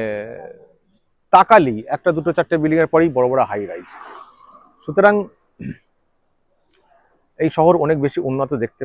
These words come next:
পাচ্ছি, কিন্তু প্রশ্ন হচ্ছে আমাদের যা রিসোর্স, আমাদের যা ভৌগোলিক অবস্থান, আমাদের যা কান-, মানে কানেক্টিং ব্যাপার স্যাপার রয়েছে, আমাদের কলকাতা বাংলাকে কি উন্নত করা যায় না? কেন হচ্ছে না?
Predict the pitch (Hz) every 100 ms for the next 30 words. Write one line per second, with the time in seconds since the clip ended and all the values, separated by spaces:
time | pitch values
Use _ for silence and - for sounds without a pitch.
0 | - 104 - 165 185 135 127 165 180 202
1 | 110 123 160 147 175 196 _ _ _ 120
2 | 147 - 135 - - - 127 139 143 151
3 | 117 131 123 143 - 120 143 - 123 107
4 | 117 123 131 120 135 127 123 120 - -
5 | 113 - 117 123 - - 139 135 117 123
6 | - 123 110 101 - _ _ _ _ _
7 | _ - 147 160 - 147 147 151 131 139
8 | 139 139 151 147 135 135 135 139 135 104
9 | 98 123 165 175 110 _ _ _ _ _
10 | - 113 104 85 - 92